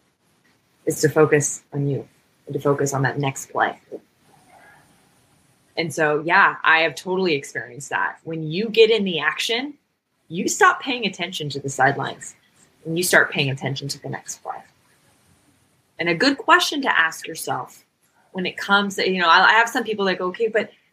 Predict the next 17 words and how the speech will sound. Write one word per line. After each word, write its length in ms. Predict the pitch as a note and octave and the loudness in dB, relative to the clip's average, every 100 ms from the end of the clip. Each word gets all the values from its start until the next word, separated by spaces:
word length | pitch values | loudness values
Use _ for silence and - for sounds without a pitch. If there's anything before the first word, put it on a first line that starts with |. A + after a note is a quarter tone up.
| - | 0
but 160 | B3+ | 0
Lauren, 280 | A3 C4+ B3 | 4 4 4
like, 200 | A3 G3+ _ _ _ | 2 0 _ _ _
what's 260 | G#3+ D4+ - | -2 -2 0
the 140 | D4 | -4
point? 440 | - - A3 F#3 - | -4 -6 -2 -2 -2
Like, 160 | E3+ | -2
that's, 320 | F#3 G3 F#3+ | 2 0 0
that 380 | - A#3 A3+ G#3+ | 0 4 4 4
seems 260 | - C4+ C#4+ | 2 0 2
so 140 | C4 | 0
small. 540 | A3 - G#3+ G#3+ E3+ D#3+ | 0 0 4 6 6 4
What 140 | G3 | 2
is 100 | G#3+ | 4
that 180 | G#3+ G#3 | 2 2
gonna 180 | G3 D#3+ | -4 -6
change?" 600 | - F#3 C#3+ E2 - | -4 -4 -6 -10 -18